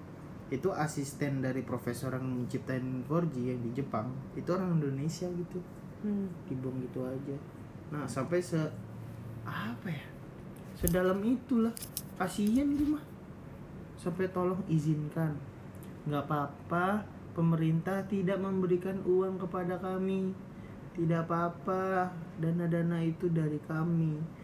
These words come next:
Speaker 1: Asal kita diizinkan. Nggak usah izin, didiamkan saja juga tidak apa-apa." Nah, masalahnya, lu buat sesuatu di Indonesia harus ada izin. Biar dapet izin, lu harus bayar.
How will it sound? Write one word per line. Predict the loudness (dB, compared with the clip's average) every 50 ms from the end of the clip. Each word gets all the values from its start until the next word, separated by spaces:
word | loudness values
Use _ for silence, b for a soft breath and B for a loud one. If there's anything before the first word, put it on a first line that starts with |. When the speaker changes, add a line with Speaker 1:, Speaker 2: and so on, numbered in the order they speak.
| B B B B -8
Speaker 1:
Asal | -8 -6 -6 -6 -8 -6 -6 -4 -2 -2 -2 -2 0 0 2 0 0 0 -4 -10 -14 -14 -14 -14 -6
kita | -4 -4 -4 -2 -2 -2
diizinkan. | 0 0 2 2 2 2 2 2 2 2 2 0 -2 -2 -2 -4 -4 -4 -6 -10 -12 -12 -12 -14 -14 -14 -12 -14 -10 -6
Nggak | -2 2 2 2 2
usah | 2 0 0
izin, | 2 2 4 4 4 4 4 4
didiamkan | 4 2 4 4 4 4 4 4 2 0 0 -2
saja | 0 2 2 2 2
juga | 2 0 0 0 0
tidak | 0 2 0 2 0 0
apa-apa." | -2 -4 -6 -6 -8 -8 -10 -8 -8 -8 B B B B B B B -12 -12 -6 -4
Nah, | -2 0
masalahnya, | 0 0 -2 -2 -4 -2 -2 0 0 0 2 2 4 4 4 4 4 2 2 0 0 -2 -4 -6 -8 -10 -4
lu | -2 2 2 4
buat | 4 4 4 2
sesuatu | 2 0 -2 -2 -2 -2 -2 0 0 2 2
di | 4 6 6 6 4 4 2 2 0 0
Indonesia | 0 0 0 0 2 2 2 0 0 0 0 0 0 0 0
harus | -2 -2 -4 -2 -2
ada | -2 -2 -2 -2
izin. | 0 2 2 2 2 2 2 0 0 0 -2 -4 -8 -8 -10 B B B B B B B B -12 -12 -10 -8 -6 -2
Biar | 2 4 6 6 6 4
dapet | 2 2 0 2 2 -2 -2 0
izin, | 0 0 2 4 4 4 4 4 4
lu | 4 2
harus | 0 0 -2 -4 -4 0
bayar. | 0 0 0 2 0 0 0 0 0 -2 -4